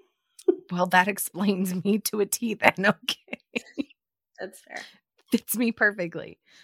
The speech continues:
Speaker 1: I'm gonna think I'm gonna go with a two. Oh. I'm gonna give it a two. Eh,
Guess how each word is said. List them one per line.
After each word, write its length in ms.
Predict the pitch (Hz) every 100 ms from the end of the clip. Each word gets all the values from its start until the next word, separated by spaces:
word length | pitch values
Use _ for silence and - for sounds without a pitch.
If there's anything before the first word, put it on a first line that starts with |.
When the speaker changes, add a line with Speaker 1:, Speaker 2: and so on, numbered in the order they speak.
| - -
Speaker 1:
I'm 120 | 247
gonna 120 | 320
think 160 | 302 277
I'm 100 | 233
gonna 140 | 196
go 120 | 180 151
with 140 | 135
a 60 | - _ _
two. 180 | - - - _ _ _ _ -
Oh. 600 | 175 175 160 110 - 135 180 _ _ _ _ _ _ _ _ _ _ _ -
I'm 160 | 180 208
gonna 140 | 208
give 160 | 185 160
it 60 |
a 60 | 139
two. 240 | - 90 - 170 - _ -
Eh, 240 | 220